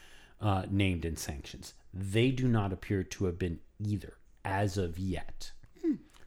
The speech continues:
Speaker 1: Gazprom, which is Uralkali's big Russian competitor, has been named in, in sanctions.
Speaker 2: Very interesting.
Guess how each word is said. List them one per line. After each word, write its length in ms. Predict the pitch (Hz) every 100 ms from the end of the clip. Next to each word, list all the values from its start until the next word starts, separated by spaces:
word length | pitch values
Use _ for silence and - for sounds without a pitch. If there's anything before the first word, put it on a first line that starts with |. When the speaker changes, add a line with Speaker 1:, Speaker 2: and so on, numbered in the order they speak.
| - 104
Speaker 1:
Gazprom, 880 | 147 156 - - - 104 92 90 87
which 300 | 101 - -
is 460 | 101 95 92 - -
Uralkali's 760 | 107 107 98 - 95 95 90
big 340 | - 98 92 - - - -
Russian 340 | 98 - 90
competitor, 640 | 87 - 175 123 92 87 - - - -
has 380 | - - 139 107
been 220 | 87 76
named 280 | 73 82 78
in, 80 | - - - -
in 120 | 80
sanctions. 760 | - 76 - - - - - - - - - - - - - -
Speaker 2:
Very 540 | 135 135 185 285 160 117
interesting. 680 | - - - - - -